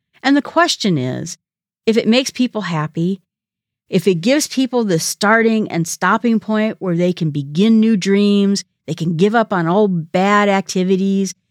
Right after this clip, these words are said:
they can start looking at life with a fresh new face, why stop it?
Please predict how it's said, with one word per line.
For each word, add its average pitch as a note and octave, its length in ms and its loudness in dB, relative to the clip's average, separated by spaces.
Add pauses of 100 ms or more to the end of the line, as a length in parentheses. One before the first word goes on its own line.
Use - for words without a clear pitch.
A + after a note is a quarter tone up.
(140)
they G3+ 100 0
can G3+ 160 2
start C4+ 360 0
looking A#3+ 360 0
at F3 120 -6
life G3+ 300 0
with E3+ 120 -10
a D#3 40 -4
fresh - 480 -2
new G#3+ 120 4
face, F#3 500 0 (480)
why D#4+ 160 -2
stop D4+ 400 -4
it? - 160 -4